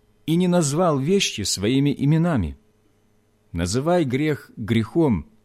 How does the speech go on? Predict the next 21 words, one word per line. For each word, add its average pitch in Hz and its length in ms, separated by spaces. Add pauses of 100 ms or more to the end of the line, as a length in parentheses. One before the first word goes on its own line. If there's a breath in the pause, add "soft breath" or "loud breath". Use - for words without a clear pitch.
(300 soft breath)
не 131 200
называй 151 560
его 175 320
удовольствием, 143 960 (100)
и 170 80
пойми, 143 560 (380 soft breath)
что - 300
радости 135 500
греха, 117 560 (380)
которые, 160 400
правда, 131 520 (220 loud breath)
быстро 127 480
кончаются, 143 840 (720 soft breath)
это 120 220
всего 180 340
лишь 208 300
приманка 170 640
дьявола, 113 720 (240)
с - 140
помощью 147 480
которой 143 500